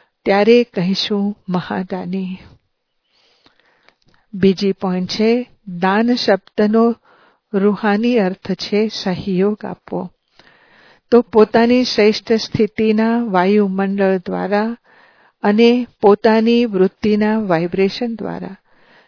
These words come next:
દરેક આત્માને સહયોગ આપો, ત્યારે કહીશું વરદાની.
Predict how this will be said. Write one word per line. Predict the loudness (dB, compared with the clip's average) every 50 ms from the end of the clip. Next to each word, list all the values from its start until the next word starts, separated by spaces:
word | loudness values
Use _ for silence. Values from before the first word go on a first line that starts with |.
| _ _ -4
દરેક | 0 2 4 4 6 4 4 4 2 -2 -6
આત્માને | -8 -8 -6 -6 -4 -4 -2 0 0 2 2 0 0
સહયોગ | -2 -4 -6 -4 -2 -2 0 0 -2 -2 -6
આપો, | -10 -12 -12 -6 -6 -4 -4 -4 -6 -10 _ _ _ _ _ _ _ _ -20 -20 _ _ _ _ _
ત્યારે | -4 -2 0 2 4 4 4 4 2
કહીશું | 0 -6 -8 -6 -4 -4 -4 -4 -4 -4 -4 -4 -4 -6 -12 _ _ _ -8
વરદાની. | 0 2 2 2 2 -2 -6 -6 -6 -6 -8 -10 -10 -10 -10